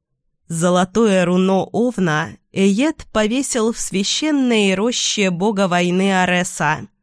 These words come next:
Сторожить руно должен был ужасный, извергающий пламя дракон, никогда не смыкавший сном своих глаз.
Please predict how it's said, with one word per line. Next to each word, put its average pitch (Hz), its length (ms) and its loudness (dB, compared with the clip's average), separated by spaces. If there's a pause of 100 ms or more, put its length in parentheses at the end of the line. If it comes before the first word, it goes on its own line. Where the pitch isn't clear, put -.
(960)
Сторожить 170 840 -2
руно 156 540 -2 (240)
должен 240 680 0
был 240 380 0
ужасный, 180 880 0 (140)
извергающий 220 1000 0
пламя 233 460 0
дракон, 175 680 -2 (200)
никогда 196 640 2
не 185 140 0
смыкавший 180 680 -2
сном 180 380 -2
своих 165 400 -2
глаз. 165 560 -4